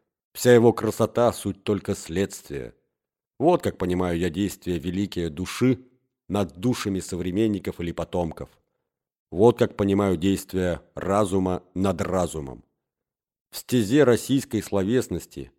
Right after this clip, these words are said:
Ломоносов есть первый. Беги, толпа завистливая, се потомство о нём судит, оно нелицемерно. Но, любезный читатель, я с тобою закалякался.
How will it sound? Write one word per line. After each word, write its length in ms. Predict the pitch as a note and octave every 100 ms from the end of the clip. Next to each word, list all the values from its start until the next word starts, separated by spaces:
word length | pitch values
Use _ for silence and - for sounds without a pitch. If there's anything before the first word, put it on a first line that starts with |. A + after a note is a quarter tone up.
| _ _ _
Ломоносов 600 | F#2+ G2 A2 A#2 G2+ G2
есть 280 | G2+ - -
первый. 480 | F2+ D#2+ A#1+ - _ _ _ _ _ _ _ _ -
Беги, 440 | A2 E3+ D3+ F3+
толпа 460 | - C3+ A2+ C#3+ B2
завистливая, 880 | A2+ A2 B2 - G2+ F#2+ E2 B1+ - _ _
се 200 | - B2
потомство 640 | A#2 C3 C3+ A#2+ - A#2
о 20 |
нём 220 | G#2+ A2
судит, 500 | - - G2+ E2 - _ _ _
оно 200 | C3 C#3
нелицемерно. 840 | C#3 A#2+ A2+ - G2 F2 D#2+ D2 B1+ _ _ _ _ _ _ _ _ _ -
Но, 160 | D3
любезный 400 | F3+ E3+ E3+ D3
читатель, 560 | C#3+ C3+ C#3+ C#3 B2 A2+ _ _ _
я 160 | G2 C3+
с 40 |
тобою 360 | - C3+ C#3+ D3
закалякался. 840 | B2 C3 G#2 G2+ - B2 - C2+